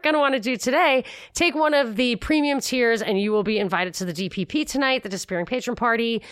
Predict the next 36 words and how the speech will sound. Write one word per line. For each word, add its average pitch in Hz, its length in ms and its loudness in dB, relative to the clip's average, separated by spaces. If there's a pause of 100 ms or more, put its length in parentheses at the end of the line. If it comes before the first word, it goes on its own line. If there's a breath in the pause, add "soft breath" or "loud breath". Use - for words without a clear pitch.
(260 loud breath)
But, 226 380 2
uh, 196 200 2
you 196 200 2
could 202 160 -2
go 214 100 2
to 190 60 4
rockfin 233 360 2
dot 240 200 2
com 247 200 0
slash 247 280 0
propaganda 233 460 0
report 220 260 2
and 180 100 -2
see 202 140 0
the 160 80 -2
deep 233 240 0
dive 254 260 2
we 214 100 0
did 156 220 0
yesterday. 262 720 2 (300 loud breath)
And 226 100 2
you 269 60 2
can 277 80 2
go 285 80 4
to 269 80 0
prop 269 240 0
report 269 300 0
dot 247 200 2
locals 302 320 2
dot 190 240 0
com 208 320 2
and 214 420 0
interact 294 480 0
with 262 120 -4
the 247 80 -4
community 254 560 0